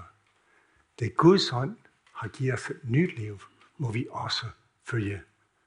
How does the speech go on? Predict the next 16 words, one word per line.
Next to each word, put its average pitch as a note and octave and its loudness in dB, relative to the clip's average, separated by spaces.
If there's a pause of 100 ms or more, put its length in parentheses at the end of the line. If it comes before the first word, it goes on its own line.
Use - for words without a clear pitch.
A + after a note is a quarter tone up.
(140)
åndens G2+ -8
vejledning. F2+ -14 (1600)
Ja, B2+ 0
I A#2 0
må A2+ -2
gerne A#2 4
komme A2 2
op A2+ -4 (200)
nu, G#2 -12
så. - -12 (880)
<clears throat> C#3+ 8 (3750)
Vi D3 8
kan E3+ 10
tage F3 8
os D3+ 8
sammen, C3 4